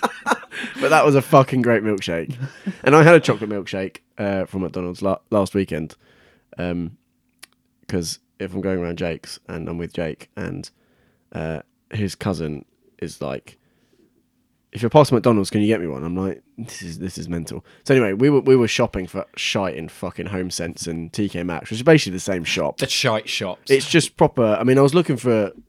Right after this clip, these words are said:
Speaker 1: like, ideas for, like, furniture.
Speaker 2: Mm.
Speaker 1: I was looking for something that was look that, that there was, like, it's amazing. So I'm looking.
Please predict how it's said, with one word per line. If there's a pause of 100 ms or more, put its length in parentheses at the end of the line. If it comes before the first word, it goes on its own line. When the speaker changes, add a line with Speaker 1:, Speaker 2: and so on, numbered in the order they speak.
(140)
Speaker 1:
like,
ideas
for, (180)
like,
furniture. (260)
Speaker 2:
Mm.
Speaker 1:
I
was
looking
for
something
that
was (380)
look
that, (220)
that (480)
there
was,
like,
it's
amazing.
So
I'm
looking.